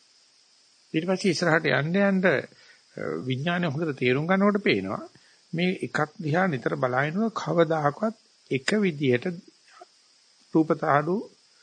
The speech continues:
මේ ජවනිකා දෙකක්වත් දෙකක් පෙන්නන්නේ. එන්නේ, එන්නේ, එන්නේ වෙනස් වෙනවා. රූප වේදනා සංඥා සංකාර වශයෙන් වෙනස් වෙනවා. රූප, රූප රා-, රූප රාමු වශයෙන් වෙනස් වෙනවා.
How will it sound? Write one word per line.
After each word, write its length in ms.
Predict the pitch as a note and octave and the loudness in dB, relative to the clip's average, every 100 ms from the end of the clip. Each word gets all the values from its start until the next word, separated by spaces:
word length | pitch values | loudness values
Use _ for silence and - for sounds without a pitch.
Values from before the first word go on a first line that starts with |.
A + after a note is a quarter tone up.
| _ _ _ _ _ _ | _ _ _ _ _ _
මේ 420 | D3 C3 C3 C3 | -8 -4 -4 -4
ජවනිකා 440 | B2 D3 D#3 F3+ G3+ | -2 -2 0 2 4
දෙකක්වත් 480 | D3 D#3 - F3+ F3 | 6 4 4 -2 -2
දෙකක් 300 | D3 C3 D3+ | -2 0 0
පෙන්නන්නේ. 420 | - A#2+ A2+ A2+ D3 | 0 -4 -2 0 0
එන්නේ, 340 | E3 G#3 A3+ | 2 2 4
එන්නේ, 300 | F#3+ F3+ F3+ | 4 4 2
එන්නේ 180 | F3 G3 | 2 2
වෙනස් 280 | F3 C3 - | 2 0 -2
වෙනවා. 240 | A#2 G#2+ | -4 -4
රූප 220 | A2+ B2+ C#3 | -2 -2 2
වේදනා 400 | C3+ C3+ C#3 C#3+ | 0 0 -2 0
සංඥා 340 | D3+ D#3 D#3+ | -2 -2 -4
සංකාර 380 | D#3+ F#3 G#3 G#3+ | -4 -4 -2 0
වශයෙන් 300 | G#3 F3+ B2+ | 0 0 -2
වෙනස් 260 | A2 A2 - | -2 -6 -6
වෙනවා. 300 | A#2 D3 A#3+ - - - | -4 -4 -4 -12 -20 -20
රූප, 300 | - D3 F#3 | -2 2 2
රූප 320 | F#3+ D3 F3 F3+ F3+ | 2 2 2 0 -6
රා-, 400 | - C3+ D#3+ F#3 - | -2 2 2 0 -6
රූප 220 | - D3+ D3+ | -4 -2 0
රාමු 380 | C#3 C#3 F3+ A#3+ | 2 4 4 4
වශයෙන් 300 | F#3 C3+ A2 | 4 2 -2
වෙනස් 240 | A2 - | -4 -4
වෙනවා. 280 | - - A#2+ | -6 -4 -6